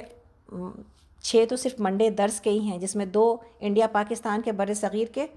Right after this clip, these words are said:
इसलिए कि ढाई सौ के बाद हमें फिर दूसरा ग्रुप बनाना पड़ता है।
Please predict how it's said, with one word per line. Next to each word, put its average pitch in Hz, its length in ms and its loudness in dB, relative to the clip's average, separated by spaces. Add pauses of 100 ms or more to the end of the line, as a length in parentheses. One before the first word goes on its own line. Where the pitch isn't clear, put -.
(220)
इसलिए 233 220 0
कि 240 80 2
ढाई 226 220 4
सौ 247 140 0
के 254 120 -2
बाद 220 220 6
हमें 220 180 0
फिर 214 200 -4 (320)
दूसरा 220 300 0
ग्रुप 220 200 4
बनाना 208 340 0
पड़ता 226 300 -4
है। 254 160 -8